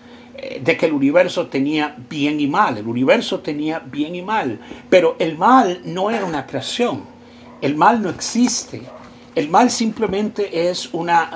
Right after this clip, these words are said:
sombra del bien. Al hombre ser llevado a un nivel de conciencia del bien y del mal, adquiere el conocimiento de luz y sombra, luz y tinieblas.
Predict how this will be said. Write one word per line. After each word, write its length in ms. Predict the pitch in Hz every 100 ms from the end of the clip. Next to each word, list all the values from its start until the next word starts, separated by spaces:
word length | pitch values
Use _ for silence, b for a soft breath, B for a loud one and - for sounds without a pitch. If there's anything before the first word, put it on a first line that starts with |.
| 165
sombra 840 | - - 202 233 220 123 110 104 117 - - -
del 240 | 131 180 165
bien. 380 | 208 233 156 107 - - - - B B
Al 160 | - 160
hombre 640 | 214 302 277 269 247 - - _
ser 680 | - - - 214 240 240 220 - - - -
llevado 680 | 135 180 - 214 196 143 139
a 100 | -
un 140 | 147 180
nivel 320 | 202 196 190
de 120 | 165
conciencia 680 | 147 139 - 196 180 - 131
del 220 | 127 110
bien 380 | 117 175 247 254
y 80 | 175
del 180 | 131 117
mal, 420 | 117 107 110 127 B B B B
adquiere 420 | 156 - 214 247
el 140 | 233
conocimiento 840 | 202 190 - 156 165 175 - 180
de 180 | 170 135
luz 640 | 131 156 202 202 - - -
y 80 | 127
sombra, 500 | - 160 131 113 110
luz 320 | 160 208 -
y 60 | 165
tinieblas. 920 | 151 131 127 110 101 98 - -